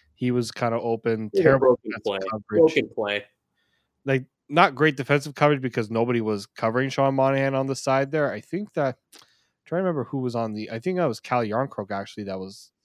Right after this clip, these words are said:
Speaker 1: missing the assignment on that one. But, yeah, no, I mean, Matt Murray, <laughs> he made some good saves. But, yeah, late in the game when Montreal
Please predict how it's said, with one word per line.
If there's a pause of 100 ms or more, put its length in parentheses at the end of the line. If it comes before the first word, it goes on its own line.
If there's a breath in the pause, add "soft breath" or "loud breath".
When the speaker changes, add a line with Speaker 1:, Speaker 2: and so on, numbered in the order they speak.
(420)
Speaker 1:
missing
the
assignment
on
that
one. (840 soft breath)
But,
yeah,
no,
I
mean,
Matt
Murray, (160)
<laughs>
he
made
some
good
saves. (680)
But,
yeah,
late
in
the
game
when
Montreal